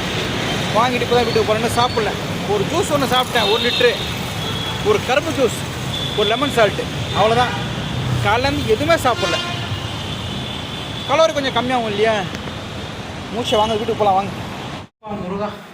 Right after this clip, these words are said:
போயிட்டு வந்துட்டேங்க. வெயில்னா வெயில்,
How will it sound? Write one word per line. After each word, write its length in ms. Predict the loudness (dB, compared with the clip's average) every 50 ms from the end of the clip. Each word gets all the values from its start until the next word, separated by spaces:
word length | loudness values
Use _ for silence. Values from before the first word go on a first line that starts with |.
| -20 -20 -20 -20 -20 -18 -14 -12 -10 -10 -10 -14 -16 -18 -20 -20 -20 -20 -14
போயிட்டு 260 | -12 -10 -8 -8 -8 -8
வந்துட்டேங்க. 340 | -8 -8 -10 -10 -10 -12 -14 -16 -18 -20 -20 -20 -20 -20 -20 -20 -20 -20 -20 -20 -20 -20 -20 -20 -20 -20 -20 -20 -20 -18 -14 -10 -6
வெயில்னா 480 | -6 -4 -4 -4 -2 -2 0 0 0 0 0 -2 -4 -4
வெயில், 340 | -6 -6 -6 -6 -6 -4 -4